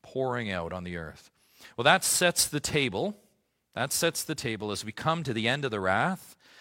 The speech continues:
Right here, it's like a red carpet now for what comes next. So let's begin in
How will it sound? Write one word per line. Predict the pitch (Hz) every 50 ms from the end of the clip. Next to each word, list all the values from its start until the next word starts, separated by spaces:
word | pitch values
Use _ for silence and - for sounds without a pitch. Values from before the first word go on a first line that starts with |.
| - - - - - _ _ -
Right | 92 107 127 160 147
here, | 123 123 113 101 98 107 127 156
it's | 147 113 - -
like | 143 131 131 -
a | 127 117
red | 110 110 127 139 151 160 156 151
carpet | - - - 160 165 156 - - 123 95
now | 107 107 104 101 107 117
for | - - 113
what | 101 104 113 120 -
comes | - - 123 113 110 101 92 95
next. | 92 92 82 - - -
So | - -
let's | 101 113 147 - -
begin | - 127 123 113 123 131 143 135
in | 107 95 101